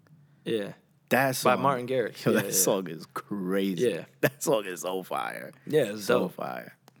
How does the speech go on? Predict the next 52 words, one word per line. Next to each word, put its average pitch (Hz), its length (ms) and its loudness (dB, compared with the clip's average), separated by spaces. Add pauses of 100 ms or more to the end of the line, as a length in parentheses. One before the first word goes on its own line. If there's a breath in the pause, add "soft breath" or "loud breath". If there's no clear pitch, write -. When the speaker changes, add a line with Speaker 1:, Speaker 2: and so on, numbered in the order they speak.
(280 soft breath)
Speaker 1:
Yeah. 107 160 -4
Speaker 2:
Even 165 200 6
the, 175 220 8
the 135 140 4
one 139 180 6
that 151 140 4
you 147 200 4
played, 147 360 4
um, 104 600 2 (160)
in 113 100 0
the 104 80 2
Beat 127 300 4
Nerds 85 320 -4
Speaker 1:
Which - 20 -8
Speaker 2:
night 82 300 -4
that 95 160 -2
they 101 80 2
Speaker 1:
one? 101 80 0
Speaker 2:
had, 113 160 2
like, 101 240 -2
the, 87 400 0 (600 loud breath)
the 107 100 0
dance 107 380 2
to. 165 320 2 (420)
Speaker 1:
Oh, 151 200 8
yeah, 135 120 4
yeah, 123 260 4 (120)
yeah. 104 60 0
Speaker 2:
That 180 240 6
song 127 180 2
Speaker 1:
Yeah, 117 100 4
that 117 80 4
Speaker 2:
is 123 60 4
Speaker 1:
was 113 140 0
dope. 110 100 2
Speaker 2:
sick, 110 380 4
man. 85 100 -2
Speaker 1:
Yeah, 87 80 0
that 101 80 0
Speaker 2:
I 123 40 4
Speaker 1:
was 123 80 4
Speaker 2:
really 123 200 6
Speaker 1:
dope. 87 80 0
Speaker 2:
like 87 220 0
that 85 200 -4
song. 80 340 -4
Speaker 1:
Mm-hmm. 117 120 -8 (360)
Speaker 2:
I 95 100 -8
really 98 260 -2
like 80 260 -6
that. 80 180 -8
Speaker 1:
Right. 98 240 -6